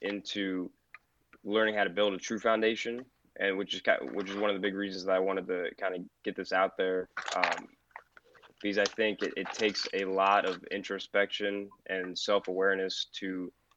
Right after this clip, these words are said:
build a true foundation for yourself to bu-, to build off of, so you can, you can have mental clarity and mental toughness and true self-love, um, down the road.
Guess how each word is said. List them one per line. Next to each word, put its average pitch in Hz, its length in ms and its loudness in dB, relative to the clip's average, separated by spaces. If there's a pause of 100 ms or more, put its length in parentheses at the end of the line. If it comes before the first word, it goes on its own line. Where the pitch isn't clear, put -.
(400)
build 110 240 2
a 95 60 -4
true - 240 -4
foundation 95 520 0
for 95 160 -4
yourself 92 420 -2
to - 80 -18
bu-, 87 240 0 (100)
to 95 80 -8
build 101 240 4
off 98 240 4
of, 92 240 -2 (300)
so - 160 -6
you 92 100 -4
can, 90 300 -8
you 95 80 -10
can 98 120 -8
have 98 440 2 (760)
mental 107 260 2
clarity 95 640 2
and 95 120 -2
mental 98 240 -4
toughness 95 460 -4
and 92 100 -8
true 101 200 -6
self-love, 92 640 0 (440)
um, 87 440 -2 (840)
down 101 200 2
the 90 80 -2
road. 92 400 2